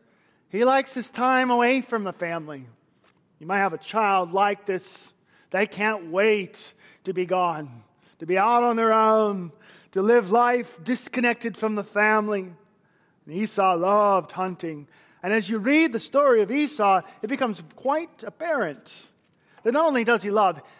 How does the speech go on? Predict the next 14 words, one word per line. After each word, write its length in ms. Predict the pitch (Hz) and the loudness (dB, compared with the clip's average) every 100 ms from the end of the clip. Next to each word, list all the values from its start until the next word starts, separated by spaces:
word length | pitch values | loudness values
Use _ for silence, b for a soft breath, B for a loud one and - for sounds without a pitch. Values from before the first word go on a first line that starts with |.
| B | B
hunting, 480 | - 269 269 185 156 | -2 -2 -2 -6 -6
but 140 | 156 | -8
he 160 | 156 247 | -4 -2
wants 500 | 220 196 170 - - | 0 -2 -2 -10 -16
to 120 | - | -16
sever 440 | - 214 196 165 160 | -6 0 0 0 0
every 360 | 233 170 160 | 0 -2 -12
relationship 680 | 147 160 202 214 175 151 175 | -12 -4 -2 -2 -6 -14 -10
that 100 | 175 | -8
he 120 | 196 | -4
has 460 | 185 202 170 151 147 | -2 0 0 -2 -10
with 120 | 160 | -14
his 160 | 165 170 | -12 -6
family. 480 | 180 170 151 131 | -4 -4 -8 -18